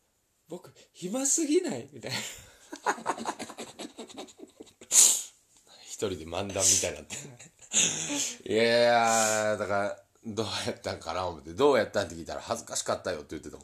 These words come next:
Speaker 2: ん。
Speaker 1: はい。
Speaker 2: そう、いや、感想そっちちゃうねんっていう。その、グランドキャニオンの、あのライブの感想聞きたいやん。「恥ずかしかっ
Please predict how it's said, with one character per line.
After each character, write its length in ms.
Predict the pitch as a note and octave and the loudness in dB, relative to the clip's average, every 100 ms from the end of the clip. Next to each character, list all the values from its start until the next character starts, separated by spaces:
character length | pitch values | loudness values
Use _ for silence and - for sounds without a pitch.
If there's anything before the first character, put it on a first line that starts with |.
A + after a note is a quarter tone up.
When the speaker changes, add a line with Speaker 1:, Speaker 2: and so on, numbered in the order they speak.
| - | -14
Speaker 2:
ん。 20 | G#2+ | -6
Speaker 1:
は 40 | |
い。 40 | |
Speaker 2:
そ 160 | G2+ - | -4 -4
う、 40 | A2 | -6
い 40 | |
や、 60 | - | -4
感 220 | F3 B3 | -4 -2
想 180 | C#4+ A3+ | -2 -4
そ 100 | A2 | -4
っ 60 | D2+ | -8
ち 140 | F#2+ | -6
ち 80 | E3+ | -4
ゃ 60 | |
う 80 | F#3+ | -4
ね 120 | G2 | -6
ん 20 | F2 | -8
っ 40 | |
て 100 | D#2 | -12
い 40 | |
う。 40 | - - - - - | -14 -16 -14 -14 -12
そ 220 | - - C#3 | -10 -2 -2
の、 60 | - - - - - | -2 -8 -8 -8 -10
グ 100 | - | -4
ラ 120 | - | -2
ン 80 | B2+ | -2
ド 80 | B2+ | 0
キ 120 | G#3 | 0
ャ 60 | F#3 | 0
ニ 120 | C3 | 0
オ 60 | |
ン 60 | F2+ | -2
の、 120 | D#2+ - - - | -6 -12 -20 -4
あ 120 | A2 | -2
の 140 | B2+ A#2+ | 0 2
ラ 180 | C3 | 2
イ 40 | C#3+ | 4
ブ 80 | C#3+ | 0
の 100 | B2 | 0
感 260 | C3 C3+ | 0 0
想 160 | A#2+ B2 | 0 -4
聞 140 | A#2 | -6
き 100 | C3+ | -12
た 120 | C3 D#2+ | -12 -12
い 20 | |
や 60 | D2+ | -14
ん。 40 | - - - - | -20 -20 -20 -20
「恥 120 | - - | -18 -16
ず 60 | |
か 100 | B2 | -12
し 80 | - | -10
か 100 | |
っ 40 | D#2 | -10